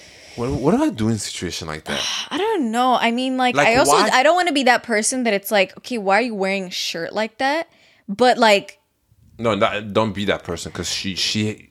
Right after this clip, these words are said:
Speaker 1: obviously she can wear whatever shirt
Speaker 2: Of
Speaker 1: she
Speaker 2: course
Speaker 1: wants to
Speaker 2: she can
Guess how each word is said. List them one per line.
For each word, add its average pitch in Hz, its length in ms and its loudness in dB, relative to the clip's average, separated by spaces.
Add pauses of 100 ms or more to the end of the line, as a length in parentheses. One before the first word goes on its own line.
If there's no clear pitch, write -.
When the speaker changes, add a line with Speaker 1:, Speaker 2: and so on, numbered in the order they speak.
Speaker 1:
obviously 95 400 -2
she - 160 -6
can 85 220 -6
wear 85 240 -4
whatever 80 300 -4
shirt - 180 -4
Speaker 2:
Of - 80 0
Speaker 1:
she - 140 -4
Speaker 2:
course - 40 0
Speaker 1:
wants 359 200 4
to - 60 2
Speaker 2:
she 415 40 2
can 381 160 0